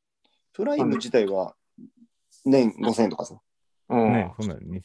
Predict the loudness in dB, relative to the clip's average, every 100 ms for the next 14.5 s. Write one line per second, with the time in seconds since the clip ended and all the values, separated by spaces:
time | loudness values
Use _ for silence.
0 | -10 -6 -4 -4 0 0 0 -2 -6 -6
1 | -6 -6 -8 -10 -8 -6 -6 -6 -6 -8
2 | -10 _ _ _ _ _ _ _ -6 0
3 | 2 2 2 2 0 -2 -6 -6 -4 -4
4 | -6 -12 -12 -12 -16 -20 _ _ _ _
5 | _ _ _ _ _ _ _ _ _ 0
6 | 0 0 _ _ _ _ _ _ -20 _
7 | -14 -12 -18 _ _ -4 0 -2 2 4
8 | 6 6 2 0 0 0 -4 -4 -4 -6
9 | _ -14 -10 -10 -10 -14 _ _ _ _
10 | _ -2 2 2 2 -2 -4 -8 -10 -18
11 | -10 -2 2 2 2 0 -4 -4 -4 -2
12 | -2 -2 -4 -6 -8 -8 -4 -2 -4 -4
13 | -2 -2 -6 -16 -20 -8 -4 -2 -2 -6
14 | -10 -12 -10 -10 -10